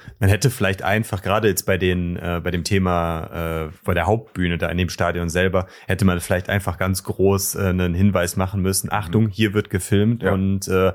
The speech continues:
Speaker 1: vielleicht ist es da auch, ich hatte da irgendwas gesehen, aber es könnte, glaube ich, einfach nur ein Schild auch vom Stadion selber noch gesehen, dass da Videoüberwachung ist. Also, das, wie es in den, im Stadion einfach beim Fußballspiel oder sowas dann passiert.
Speaker 2: Mhm.
Speaker 1: Aber das wäre, glaube ich, nochmal Hinweis, „Achtung, hier wird gefilmt und hier können wir nicht sicherstellen, dass sie, äh, nicht, äh,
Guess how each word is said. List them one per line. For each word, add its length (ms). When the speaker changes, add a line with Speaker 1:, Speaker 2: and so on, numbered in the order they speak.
Speaker 1:
vielleicht 200
ist 100
es 160
da 160
auch, 300
ich 100
hatte 160
da 80
irgendwas 280
gesehen, 260
aber 60
es 100
könnte, 180
glaube 160
ich, 60
einfach 160
nur 100
ein 40
Schild 180
auch 40
vom 140
Stadion 340
selber 280
noch 120
gesehen, 240
dass 140
da 140
Videoüberwachung 680
ist. 200
Also, 260
das, 200
wie 40
es 120
in 80
den, 180
im 160
Stadion 400
einfach 240
beim 200
Fußballspiel 500
oder 140
sowas 200
dann 140
passiert. 360
Speaker 2:
Mhm. 280
Speaker 1:
Aber 200
das 160
wäre, 160
glaube 180
ich, 60
nochmal 180
Hinweis, 340
„Achtung, 300
hier 220
wird 120
gefilmt 480
und 340
hier 260
können 180
wir 60
nicht 160
sicherstellen, 460
dass 140
sie, 360
äh, 240
nicht, 340
äh, 80